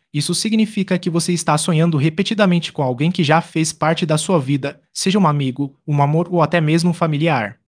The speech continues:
Esses sonhos podem trazer à tona sentimentos e memórias que você pode não ter processado completamente. Porque sonhamos com pessoas do passado. Existem várias razões pelas quais você pode estar sonhando com pessoas do passado. Um. Sentimentos não resolvidos.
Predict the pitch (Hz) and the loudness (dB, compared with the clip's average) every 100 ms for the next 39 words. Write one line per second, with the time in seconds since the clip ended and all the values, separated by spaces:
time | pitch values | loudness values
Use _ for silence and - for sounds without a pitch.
0 | _ - 143 - 190 202 - 196 202 202 | _ -4 -2 2 2 0 2 2 4 2
1 | 185 160 170 185 185 185 185 - 175 196 | 2 2 4 2 2 4 4 4 2 4
2 | 156 160 165 160 160 156 160 175 175 180 | 2 2 2 2 2 4 4 2 0 -2
3 | 165 160 156 202 202 220 220 180 160 160 | 0 0 2 4 4 2 2 0 2 0
4 | 165 - 151 147 - 175 180 180 185 156 | 0 2 2 2 0 0 0 2 2 0
5 | 113 107 - - _ _ - 165 165 - | -2 -6 -10 -10 _ _ -10 -6 -4 0
6 | 185 190 208 - 202 190 - 170 143 147 | 2 4 2 -2 -2 -2 0 -2 -2 -2
7 | 185 180 180 160 151 180 180 214 139 151 | -2 0 0 0 0 -2 -2 -2 0 0
8 | 180 180 139 147 170 - 190 185 - 175 | 0 0 0 0 0 0 -2 -2 0 2
9 | 185 170 180 190 190 196 190 - 170 - | 2 0 0 -2 0 0 0 0 0 2
10 | 185 190 196 196 185 190 - 175 151 151 | 2 4 2 0 0 0 0 0 0 -2
11 | 180 180 - 139 110 107 - - 123 110 | 0 0 2 2 0 -8 -12 -6 -6 -6
12 | 120 _ _ - - 180 185 160 160 160 | -12 _ _ -8 -2 0 2 2 0 0
13 | 170 170 165 196 170 123 120 - | 2 2 2 2 0 -2 -8 -12